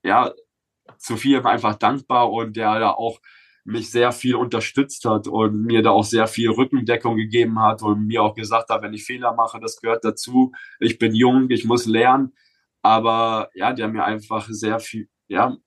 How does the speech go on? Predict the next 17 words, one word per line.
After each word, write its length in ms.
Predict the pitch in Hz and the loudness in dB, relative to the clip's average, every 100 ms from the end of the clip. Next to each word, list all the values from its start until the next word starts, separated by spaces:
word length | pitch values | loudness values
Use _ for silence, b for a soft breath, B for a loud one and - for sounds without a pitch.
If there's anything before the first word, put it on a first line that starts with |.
| - 101 | -20 -16
sehr 260 | 104 110 | -2 0
viel 500 | 110 117 120 117 113 | 0 2 4 4 4
Rückhalt 480 | 110 123 147 151 113 | 4 0 2 0 2
gegeben 340 | 117 110 107 107 | 0 2 2 4
hat, 180 | 104 104 | 0 0
was, 220 | 104 - | -4 0
glaub 200 | 110 110 | 0 0
ich, 120 | 110 | -2
auch 100 | 90 | -4
für 140 | - | -2
junge 300 | 107 117 120 | 0 0 -2
Spieler 360 | 113 - 120 117 | -4 -4 0 0
einfach 280 | 113 110 101 | 2 0 -2
enorm 380 | 104 113 107 107 | 0 2 0 -4
wichtig 360 | 127 - 107 | -10 -10 -12
ist, 260 | 104 104 107 | -8 -6 0
weil, 320 | 101 101 101 | 2 4 2